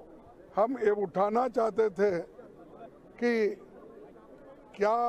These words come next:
security breach कैसा हुआ,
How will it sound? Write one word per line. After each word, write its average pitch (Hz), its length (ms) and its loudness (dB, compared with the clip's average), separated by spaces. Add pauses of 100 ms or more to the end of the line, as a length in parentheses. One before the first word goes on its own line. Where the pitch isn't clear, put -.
(400)
security 226 800 -2
breach 220 360 -4
कैसा 196 380 0
हुआ, 214 320 2